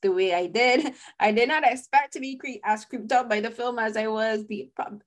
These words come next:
as again, because of my personal experiences with termites, um, and bugs. I can't stand bugs. But I, it was a great short film, and, um, I believe it might become available on the Sundance platform. I am not sure, but I'll include their,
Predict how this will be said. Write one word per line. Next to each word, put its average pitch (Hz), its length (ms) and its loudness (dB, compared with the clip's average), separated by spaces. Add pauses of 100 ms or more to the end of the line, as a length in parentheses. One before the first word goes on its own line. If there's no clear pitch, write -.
(100)
as 202 140 2
again, 202 260 -2
because 190 220 -4
of 185 60 -8
my 185 60 -2
personal 202 400 -6
experiences 180 800 -10
with 269 160 -8
termites, - 600 -12 (500)
um, 202 400 4
and 254 200 -2
bugs. 175 300 -2
I - 60 -10
can't - 200 -16
stand - 260 -14
bugs. - 260 -18 (340)
But 214 360 6
I, 220 200 2
it 247 80 2
was 262 160 -4
a 285 60 -4
great 269 380 0
short 214 320 -2
film, 196 640 -2
and, 190 640 -2
um, 180 640 -4 (100)
I 202 380 0 (220)
believe 247 340 -2
it - 140 -16
might 277 120 0
become 240 320 -4
available 202 380 -2
on 196 140 -4
the 202 40 -6
Sundance 208 400 -10
platform. - 440 -8
I 190 80 -6
am 185 140 -6
not - 180 -14
sure, 214 500 -4
but 208 160 2
I'll 214 180 6
include 202 440 -4
their, 190 340 0